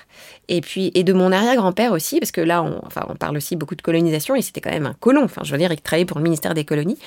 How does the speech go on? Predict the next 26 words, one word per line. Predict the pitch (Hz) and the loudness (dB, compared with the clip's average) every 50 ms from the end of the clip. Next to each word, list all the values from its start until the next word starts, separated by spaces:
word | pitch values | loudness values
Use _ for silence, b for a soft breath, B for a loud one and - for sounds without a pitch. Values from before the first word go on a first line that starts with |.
| B B B B B B B B | B B B B B B B B
Mais | 185 196 | 4 4
en | 175 170 | 4 4
fait, | 160 - 214 262 294 - - - - - | 2 2 0 0 0 -2 -8 -6 0 2
euh, | 175 165 156 151 151 151 143 | 2 4 4 2 2 0 0
c'était, | - 175 156 - 208 220 247 262 - - _ _ _ _ - | -2 -4 -2 0 2 2 2 2 0 -2 _ _ _ _ -12
je | 131 | -10
vais | 151 151 | -8 -4
pas | 156 | -2
dire | 165 180 175 | -2 -2 -2
qu'il | - - - | -2 -6 -6
y | 156 | -4
avait | 143 139 - - - _ - | -4 -4 -4 -6 -8 _ -6
des | - 147 147 | -4 -4 -4
bons | 131 143 156 170 180 190 185 | -4 -2 2 4 4 4 4
colons | 185 190 185 175 180 180 170 | 4 4 4 4 4 4 2
et | 160 | 0
des | 143 135 | 0 0
mauvais | 135 147 156 156 156 | 0 2 2 2 0
colons, | 151 180 180 208 294 311 | 0 0 -2 0 0 0
mais | 226 180 | 2 0
en | 170 | 0
tout | - - 180 | -2 -4 -4
cas, | - 208 233 - - B B B B B B B B 160 | -2 -2 -2 -4 -6 B B B B B B B B 4
euh, | 160 156 156 156 160 156 - - | 4 6 6 6 4 2 2 0
il | 180 185 180 165 | 0 0 2 2
était | 170 156 - 202 220 | 2 2 2 0 0